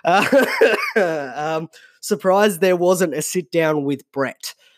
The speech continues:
uh, in the Owen Hart episode, obviously. Uh, <sighs> funnily enough, I've stewed over this question for a couple of hours now, and I've thought to myself the reasoning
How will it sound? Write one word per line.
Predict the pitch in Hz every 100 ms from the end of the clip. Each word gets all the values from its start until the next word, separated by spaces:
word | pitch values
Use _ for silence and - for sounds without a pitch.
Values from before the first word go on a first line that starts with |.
| _ _
uh, | 127 131 113
in | 123
the | 127
Owen | 123 120 120
Hart | 120 113 - -
episode, | - - 110 101 -
obviously. | 107 104 - 101 - _ _ _ _ _ _ _ _ _
Uh, | - 165 165 - - -
<sighs> | - -
funnily | 202 214 214
enough, | 190 175 156
I've | 147
stewed | - 175 170
over | 160 151
this | 143 -
question | 139 131 - 131
for | 120 131 123
a | 120
couple | 127 123
of | 117
hours | 120 123 123 120
now, | 117 120 - _ _ _ _ _ _
and | - 131
I've | 131
thought | 131 156 165 165
to | 165
myself | 151 139 - 135 127 123 - - _ _ _ _
the | 135
reasoning | 123 135 123 127 123 120 120